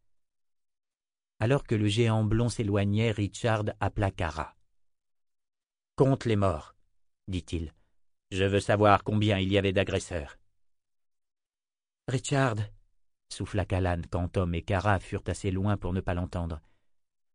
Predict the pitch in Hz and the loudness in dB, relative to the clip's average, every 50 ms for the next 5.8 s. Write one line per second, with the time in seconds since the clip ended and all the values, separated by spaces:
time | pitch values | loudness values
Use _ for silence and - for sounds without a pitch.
0 | _ _ _ - - 170 160 - 185 139 117 110 120 101 104 117 120 113 - 131 | _ _ _ 0 0 0 2 2 2 2 2 2 2 2 2 2 0 0 0 -2
1 | 107 101 - 131 110 110 117 107 113 113 110 107 101 - 113 104 98 87 - - | -4 -2 0 0 0 2 2 2 2 2 2 0 0 0 0 -2 -2 -2 -2 -2
2 | 101 101 104 107 - - - - _ _ _ _ _ _ _ _ _ _ _ _ | -2 -4 -4 -4 -8 -16 -20 -20 _ _ _ _ _ _ _ _ _ _ _ _
3 | _ _ _ _ _ _ _ _ _ _ _ _ _ _ - 98 95 90 - - | _ _ _ _ _ _ _ _ _ _ _ _ _ _ -2 0 0 0 0 0
4 | 101 95 - - 101 92 - - - 104 98 92 92 87 - - 107 98 98 95 | 0 0 0 0 -2 -2 -2 -2 0 2 4 4 4 2 0 -2 -2 -2 -2 -2
5 | - - 90 80 - - 80 87 87 85 87 82 82 - - | -4 -6 -6 -4 -4 -4 -2 -2 0 0 -2 -2 -6 -10 -18